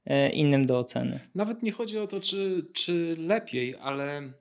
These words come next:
Speaker 2: na czym tobie zależy? Może jako zawodnikowi nawet, zacznijmy od tego, bo powiedziałeś, że tak naprawdę chciałeś zrobić imprezę,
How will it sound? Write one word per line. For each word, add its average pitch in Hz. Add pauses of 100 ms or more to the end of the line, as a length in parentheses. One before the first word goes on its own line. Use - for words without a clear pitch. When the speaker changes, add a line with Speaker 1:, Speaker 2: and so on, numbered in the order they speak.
(500)
Speaker 2:
na 185
czym 240
tobie 139
zależy? 107
Może 123
jako 139
zawodnikowi 139
nawet, 110
zacznijmy 113
od 110
tego, 110
bo 113
powiedziałeś, 123
że 117
tak -
naprawdę 117
chciałeś 117
zrobić 117
imprezę, 117